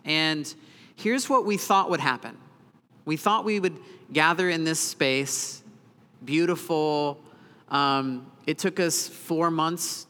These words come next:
to get sound equipment. Um, we ordered sound equipment in August of last year, and we didn't get it until January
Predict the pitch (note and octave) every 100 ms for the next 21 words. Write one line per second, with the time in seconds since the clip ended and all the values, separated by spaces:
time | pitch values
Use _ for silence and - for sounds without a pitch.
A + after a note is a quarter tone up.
0 | - D#3+ D3+ D#3 - - D3 D#3 D#3 F3
1 | E3+ E3+ - - - - D3 C#3+ C#3+ D3+
2 | D#3 E3 D3+ - D3 D3 - D#3 D#3 D3+
3 | - - - - _ _ D3 D3 C#3 -
4 | C#3 E3 F#3+ - - D#3+ E3 D#3+ E3 -
5 | E3+ F#3+ D#3+ D3+ D3+ D#3 C#3+ D3+ D3+ C#3
6 | C3+ B2+ C3+ C3 B2+ A2+ A2+